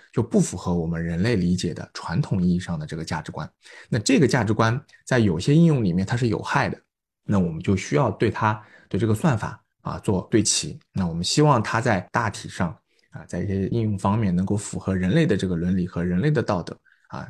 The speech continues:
不要打破安全的这个界限。那当然对齐这个研究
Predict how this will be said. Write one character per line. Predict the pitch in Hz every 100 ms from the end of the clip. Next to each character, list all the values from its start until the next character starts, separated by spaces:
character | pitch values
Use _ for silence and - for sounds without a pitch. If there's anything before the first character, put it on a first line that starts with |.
| -
不 | 92
要 | 98 - -
打 | -
破 | - 170 - -
安 | 104 110
全 | - 165
的 | 175
这 | 101
个 | 101
界 | 156
限。 | 120 165 - _ _
那 | 117
当 | 131 147
然 |
对 | 151 170
齐 | - 123
这 |
个 | 131
研 | 104 95
究 | 120 123 135